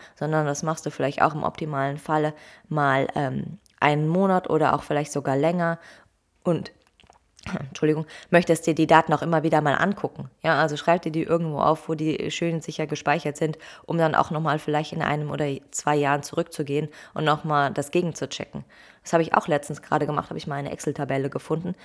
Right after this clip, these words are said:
Fand ich total spannend, als ich das nochmal ein zweites Mal getestet habe, um zu gucken, okay, wie war das denn damals?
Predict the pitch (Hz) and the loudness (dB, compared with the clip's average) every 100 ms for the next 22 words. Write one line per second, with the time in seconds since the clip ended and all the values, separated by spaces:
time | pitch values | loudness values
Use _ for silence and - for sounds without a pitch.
0 | - _ - 175 175 165 - 156 160 - | -20 _ 0 0 0 -4 0 0 0 0
1 | 165 123 - - - - 139 151 139 135 | 0 -2 -4 -4 -4 -8 -8 -6 -4 -4
2 | 131 143 - 139 - 151 143 - - 156 | -4 -4 -2 -2 -2 -4 -4 -4 -8 -8
3 | 151 - 156 - - - - 175 165 170 | -8 -8 -8 -10 -20 -20 -8 -6 -6 -6
4 | 185 - 170 - 180 147 143 143 156 170 | -8 -6 -6 -2 -2 0 -2 -2 -4 -4
5 | 156 160 147 131 - - | 0 2 2 0 -8 -12